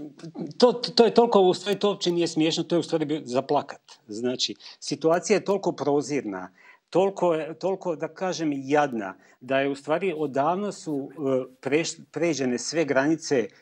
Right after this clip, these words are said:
ljudskosti, sve granice nekog, nekog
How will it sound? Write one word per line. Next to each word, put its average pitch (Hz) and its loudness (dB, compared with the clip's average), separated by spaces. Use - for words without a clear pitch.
ljudskosti, 123 -2
sve 151 2
granice 139 2
nekog, 135 0
nekog 127 -4